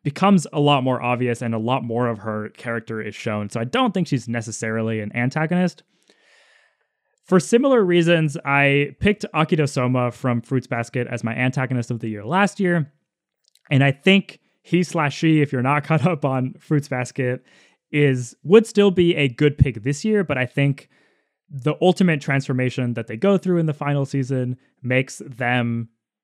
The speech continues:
a lot more sympathetic and, again, not directly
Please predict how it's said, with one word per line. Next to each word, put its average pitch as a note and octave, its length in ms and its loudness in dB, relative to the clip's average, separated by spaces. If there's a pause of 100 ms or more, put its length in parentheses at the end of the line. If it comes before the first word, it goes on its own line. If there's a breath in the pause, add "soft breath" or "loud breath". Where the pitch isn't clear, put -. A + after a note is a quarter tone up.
(760)
a C#3 80 0
lot D3 260 4
more C3 500 0
sympathetic A#2 720 -4
and, A2+ 220 -6
again, A#2 360 0
not C#3 260 -4
directly B2 800 -4